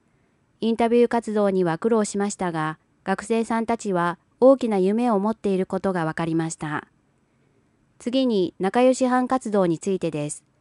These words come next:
僕たちは全校みんなが協力して関係を良くする活動にしていきたいと考えています。六月の仲良し運動会では、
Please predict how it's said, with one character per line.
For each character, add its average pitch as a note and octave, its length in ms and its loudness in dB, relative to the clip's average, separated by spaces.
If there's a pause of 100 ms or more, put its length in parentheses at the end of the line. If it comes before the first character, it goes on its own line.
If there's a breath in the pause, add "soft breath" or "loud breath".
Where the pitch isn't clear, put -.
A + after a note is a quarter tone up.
(680)
僕 B3+ 220 2
た B3 120 2
ち G#3 180 -2
は F3+ 200 2
全 A3 260 0
校 A#3+ 200 4
み A#3+ 160 0
ん A#3+ 60 0
な A#3+ 80 0
が F#3 120 -2
協 G3 220 0
力 G3 260 -2
し F#3+ 80 -8
て F#3 120 -2
関 G3+ 260 -2
係 G3 140 -2
を G3 80 0
良 G3+ 120 0
く F#3+ 120 -6
す - 120 -8
る D#3 100 -4
活 E3 260 -8
動 F#3+ 180 0
に F#3 160 0
し - 60 -12
て F#3+ 120 -2
い F#3+ 80 -2
き - 80 -20
た F#3+ 160 -2
い F3+ 80 -4
と C#3+ 160 -6
考 F3 240 -2
え F3+ 120 -2
て E3+ 100 -8
い D#3 100 -4
ま D3+ 220 -6
す。 - 120 -20 (840)
六 G#3 220 0
月 A#3+ 200 2
の A3+ 140 2
仲 G3 240 0
良 A3+ 60 2
し A3+ 180 -2
運 A3 160 0
動 A3+ 160 0
会 G3 220 -2
で F3+ 120 0
は、 D#3+ 300 0